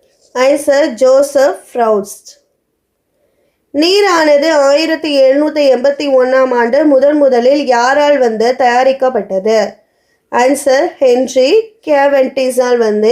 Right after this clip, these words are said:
தயாரிக்கப்பட்டது. கடின நீர் சலவை செய்வதற்கு ஏற்றவை அல்ல, இவை திரைகளுடன் சேர்ந்து உருவாக்குவது என்பது ஸ்கம். வடிகட்டுதல் முறைக்கு உட்படுத்தப்பட்ட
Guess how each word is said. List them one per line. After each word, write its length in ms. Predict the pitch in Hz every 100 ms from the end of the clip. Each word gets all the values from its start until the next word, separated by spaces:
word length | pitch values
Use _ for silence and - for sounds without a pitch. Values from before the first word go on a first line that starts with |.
| 330 294
தயாரிக்கப்பட்டது. 920 | 233 233 226 226 208 196 196 202 202 - - _ _ _ _
கடின 420 | - 320 359 392 359
நீர் 300 | 311 330 302
சலவை 440 | 302 269 269 302
செய்வதற்கு 640 | 294 285 277 262 240 233 285 262
ஏற்றவை 520 | 262 269 294 269 254
அல்ல, 380 | 226 214 226 285
இவை 180 | 277
திரைகளுடன் 760 | 262 269 294 311 294 269 254 262
சேர்ந்து 540 | 285 262 254 262 262
உருவாக்குவது 840 | 240 254 269 254 247 247 220 226 233 208 - _ _ _ _ _ _ _ _ _ _
என்பது 460 | 240 240 233 220 240 466 - _ _
ஸ்கம். 460 | - - 262 208 208 _ _ _ _ _ _ _ _ _ _ _ _ _ _ _ _ _ _ _ _ _ _ -
வடிகட்டுதல் 840 | 302 370 403 359 - 294 294 320 330 - 254
முறைக்கு 720 | 254 269 277 277 311 302 254
உட்படுத்தப்பட்ட 720 | - 269 277 277 262 208